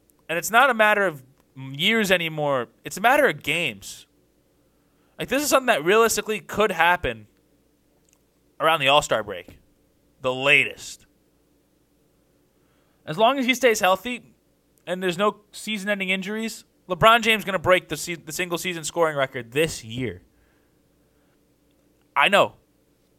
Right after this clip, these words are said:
Crazy to think about it. But, once again, LeBron James has proven time and time again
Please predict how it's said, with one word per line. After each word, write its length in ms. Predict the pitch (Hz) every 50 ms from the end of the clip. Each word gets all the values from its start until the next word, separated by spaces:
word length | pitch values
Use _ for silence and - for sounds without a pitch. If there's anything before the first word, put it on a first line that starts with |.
| _ -
Crazy 420 | - - - 208 240 233 180 226
to 60 | 196 180
think 200 | - 214 196 180
about 280 | 143 127 117 107 101
it. 100 | 98 - _ _ _ _ _ _ _ _ _ _ _ _ _ _ _ _ _ _ _ _ _ _ _ _ _ _ _ _ _ _ _ _ _ _ _ _ _ _ -
But, 320 | 160 156 147 135 - _ _ _ _ _ _ _ _ _ _ _ _ _ _ _ _ _ _ _ _ _ _ _ _ _ _ _ _ _ _
once 220 | 151 160 180 - 185
again, 380 | 180 180 180 175 175 165 147 _ _ _ _ _ _ _
LeBron 340 | - 160 147 175 180 180 175
James 240 | 165 175 175 165 156
has 80 | 151 151
proven 560 | - - - 170 190 190 180 170 170 156 147
time 280 | - - 156 170 170
and 140 | 170 170 151
time 240 | - 170 160 160 156
again 480 | 147 135 147 147 143 139 127 120 117